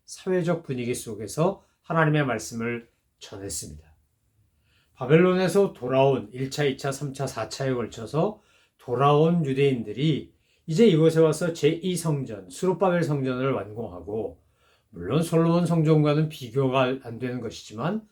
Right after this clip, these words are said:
그러고 나면 하나님께서 이스라엘 백성들이 출애굽하여 가나안 땅을 정복한 것처럼 그렇게 엄청난 은혜와 복을 줄 거라고 기대했습니다.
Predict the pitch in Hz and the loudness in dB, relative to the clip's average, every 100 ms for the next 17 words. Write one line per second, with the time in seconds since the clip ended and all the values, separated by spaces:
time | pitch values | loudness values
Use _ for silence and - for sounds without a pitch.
0 | _ _ _ _ - 170 220 190 113 143 | _ _ _ _ -2 4 4 4 2 6
1 | 147 139 226 - _ _ _ - 214 220 | 6 6 0 -4 _ _ _ 0 4 6
2 | 214 202 - 175 190 196 135 117 - 147 | 4 2 0 0 0 0 -4 -10 -2 2
3 | 156 156 156 - 151 151 165 165 - 196 | 4 4 0 0 0 2 -2 -4 -2 0
4 | 185 175 - 156 151 156 160 - - 104 | 2 0 -4 -2 2 2 2 -2 -12 -2
5 | 131 135 143 143 127 113 117 - 110 107 | -2 0 -2 -2 -4 -6 -8 -8 -12 -12
6 | - 110 143 127 92 _ _ _ _ _ | -12 -6 -2 -2 -6 _ _ _ _ _
7 | _ _ - 170 170 220 - 135 165 - | _ _ 4 4 6 2 2 0 -2 2
8 | 220 214 214 196 151 151 156 147 135 143 | 6 6 6 4 4 4 4 4 0 0
9 | 123 113 127 113 107 123 139 - 117 127 | -8 -12 -8 -6 -6 -6 -8 -12 -8 -6
10 | 113 - 82 78 _ | -6 -10 -14 -20 _